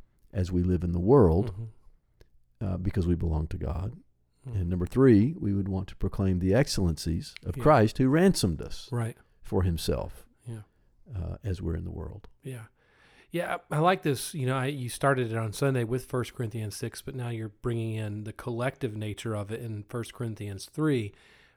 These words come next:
Speaker 2: But this idea that we are not our own.
Speaker 1: Mm-hmm.
Speaker 2: And, man, that does change everything when we realize that we're not our own. I mean, there's not a, there's not a sense of walking in with pride. Th-, there is much humility that comes with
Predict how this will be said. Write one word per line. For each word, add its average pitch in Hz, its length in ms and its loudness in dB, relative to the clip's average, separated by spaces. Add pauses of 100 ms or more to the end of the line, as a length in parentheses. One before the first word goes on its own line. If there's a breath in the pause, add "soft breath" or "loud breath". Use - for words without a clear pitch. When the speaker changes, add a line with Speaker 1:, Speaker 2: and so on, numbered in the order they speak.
(100)
Speaker 2:
But 123 260 -4 (200)
this 120 180 -4
idea 120 360 2
that 123 160 -4
we 123 160 -4
are 117 100 -4
not 117 260 -2
our 110 180 -4
own. 104 320 -8 (220)
Speaker 1:
Mm-hmm. 104 180 2
Speaker 2:
And, 110 220 -6 (360 soft breath)
man, 123 220 -2
that 135 220 -2
does 131 300 0
change 120 560 -2 (240)
everything 110 600 -4
when 110 120 -8
we 113 160 -4
realize 120 480 0
that 127 100 -14
we're 113 140 -8
not 110 180 -4
our 104 120 -8
own. 120 200 -4
I 110 40 -4
mean, 107 140 -6
there's 107 180 -8
not 131 260 -4
a, 110 160 -4 (640 soft breath)
there's 117 160 -4
not 156 140 2
a 131 40 0
sense 156 240 0
of 117 120 -4
walking 127 340 2
in 131 140 0
with 117 180 -6
pride. 117 640 0
Th-, 123 240 -12
there 120 300 -8
is 113 220 -10
much 127 480 -6
humility 120 540 -2
that 107 160 -8
comes 123 260 0
with 117 100 4